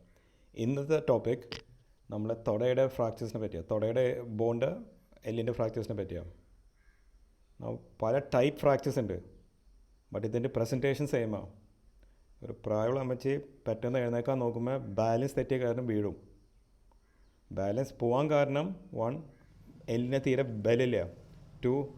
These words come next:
മസിൽ കൺട്രോൾ ഇല്ല. So എന്താ പറ്റുന്നത് വെച്ചാൽ ആ ഹി-, തിരിയും, തിരിയുമ്പോൾ എല്ല് പൊട്ടും.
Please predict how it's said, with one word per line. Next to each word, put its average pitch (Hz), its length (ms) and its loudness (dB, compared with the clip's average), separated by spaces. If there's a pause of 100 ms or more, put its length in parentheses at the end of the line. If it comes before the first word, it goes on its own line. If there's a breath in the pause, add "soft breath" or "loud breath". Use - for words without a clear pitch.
(120)
മസിൽ 117 320 0 (100)
കൺട്രോൾ 123 360 2
ഇല്ല. 104 160 2 (2000 soft breath)
So 113 100 -8 (160)
എന്താ 117 180 -2
പറ്റുന്നത് 143 320 0
വെച്ചാൽ 135 180 2
ആ 131 100 4 (100)
ഹി-, - 180 -14 (260)
തിരിയും, 135 340 8 (480)
തിരിയുമ്പോൾ 131 440 2
എല്ല് 117 220 4
പൊട്ടും. 101 260 -2